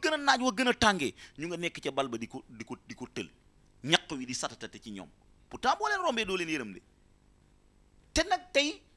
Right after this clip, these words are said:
bu fekkee ne boolab yalwaan la jël, dugg ci kër gële, dugg ci gël gële, nga taseeg moom mu ñaq tooy xepp,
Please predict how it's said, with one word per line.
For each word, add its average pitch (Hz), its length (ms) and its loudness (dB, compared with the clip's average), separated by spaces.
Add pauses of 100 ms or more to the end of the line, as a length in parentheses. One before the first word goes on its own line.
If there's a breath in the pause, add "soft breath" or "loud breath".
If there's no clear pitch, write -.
(120)
bu 175 80 -8
fekkee 302 420 -4
ne 254 100 0
boolab 240 420 10
yalwaan 185 380 6
la 151 100 0
jël, 123 180 4 (520 soft breath)
dugg 233 260 -2
ci 254 100 0
kër 240 220 -2
gële, 220 200 0
dugg 214 220 -10
ci 208 140 -6
gël 220 180 -2
gële, 175 160 0
nga 185 120 -6
taseeg 208 260 -4
moom 151 260 -6
mu 185 100 -4
ñaq 214 280 -2
tooy 208 180 -2
xepp, - 240 -4